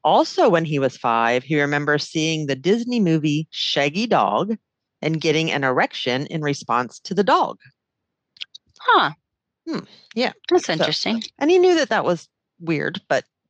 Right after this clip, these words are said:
Speaker 1: he did
Speaker 2: Mm-hmm.
Speaker 1: it anyway. Now, later, when he was around twelve years old, he tried to have sexual intercourse with the family dog, a mini poodle who was in heat.
Speaker 2: Mm.
Speaker 1: It did not go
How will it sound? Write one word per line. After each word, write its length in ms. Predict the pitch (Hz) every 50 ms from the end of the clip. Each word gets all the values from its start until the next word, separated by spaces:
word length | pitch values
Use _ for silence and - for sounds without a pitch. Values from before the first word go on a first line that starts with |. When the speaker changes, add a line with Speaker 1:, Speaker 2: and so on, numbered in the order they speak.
| _ _ _ _ _
Speaker 1:
he 120 | - 170
did 140 | 135 143 170 175
Speaker 2:
Mm-hmm. 80 | 156 165
Speaker 1:
it 20 | 139
anyway. 260 | 151 160 - - - _ _ _ _ _ _ _ _ _ _ _ _ _
Now, 140 | 151 151 143
later, 440 | 156 190 233 285 277 196 160 165 170
when 100 | 170 170
he 80 | 165 151
was 120 | 147 135
around 340 | 143 143 139 135 135 131 - -
twelve 200 | - 135 123 120 131
years 240 | 80 85 107 - 165
old, 340 | 180 156 - 69 73 - _ _ _ _ _ _ _ _ _ _
he 140 | - 196
tried 260 | - - 185 147 160 156
to 80 | 170
have 280 | 147 160 143 139 135 123
sexual 520 | - - 160 147 - - - 165 156 - -
intercourse 600 | 190 180 165 - - _ 160 151 151 - - -
with 120 | 156 - -
the 80 | 156
family 440 | - - 160 143 143 139 139 135 127
dog, 540 | 123 139 151 160 151 113 98 104 123 156 160 _ _ _ _ _ _ _ _
a 80 | - 160
mini 360 | 156 165 170 170 156 147 135
poodle 640 | - - - 277 302 226 160 127 131 151 190 208 - _ _
who 100 | - 170
was 200 | 156 160 151 143
in 120 | 151 143 135
heat. 520 | - - 254 226 - - _ - - - _ _ _ _ _ _ _ -
Speaker 2:
Mm. 280 | 151 160 143 139 143 -
Speaker 1:
It 180 | 175 180 - -
did 260 | 170 156 143 131 131
not 420 | 135 135 131 135 156 196 262 262 - 147
go 520 | 139 135 127 127 123 123 120 131 147 160